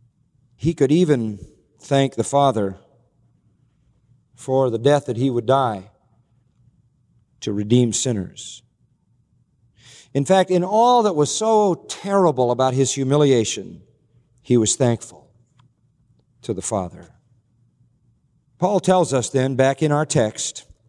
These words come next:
what we need to hear again and again. "In everything give thanks, for this is God's will for you." This is his will. There are some things that come into our lives that tend to cause us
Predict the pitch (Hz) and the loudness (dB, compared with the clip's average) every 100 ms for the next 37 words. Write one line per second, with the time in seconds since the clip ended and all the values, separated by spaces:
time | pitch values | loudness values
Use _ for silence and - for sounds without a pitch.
0 | _ _ _ _ _ 131 139 135 123 151 | _ _ _ _ _ -4 0 0 2 2
1 | 139 139 170 120 101 127 147 147 143 113 | 2 2 2 2 2 0 0 -2 -2 -4
2 | 90 85 85 _ _ _ _ _ _ _ | -6 -10 -20 _ _ _ _ _ _ _
3 | _ 110 117 135 170 160 165 156 - 101 | _ -2 0 2 2 2 2 0 0 -6
4 | 92 90 - - - 120 113 143 143 117 | -10 -12 -18 -20 -10 -6 0 0 -2 -4
5 | 131 127 123 120 123 107 98 101 _ _ | 0 0 -2 0 2 2 -2 -8 _ _
6 | - 113 107 104 104 85 82 - _ _ | -4 0 0 2 0 -2 -10 -20 _ _
7 | _ _ _ _ _ _ _ _ _ _ | _ _ _ _ _ _ _ _ _ _
8 | _ _ _ - 147 156 170 160 123 107 | _ _ _ -2 0 2 -2 0 -2 -4
9 | 92 90 - _ _ _ _ _ _ _ | -10 -16 -20 _ _ _ _ _ _ _
10 | _ _ _ _ - _ - 185 208 226 | _ _ _ _ -20 _ 0 4 4 2
11 | - 202 233 254 180 - 185 190 170 151 | 0 -2 -2 0 -2 -2 0 2 4 4
12 | 139 135 131 117 147 - 202 226 - - | 4 2 2 -2 -4 -4 -4 -4 -6 -10
13 | - 185 175 151 139 - - | -6 -2 0 0 -2 -2 -12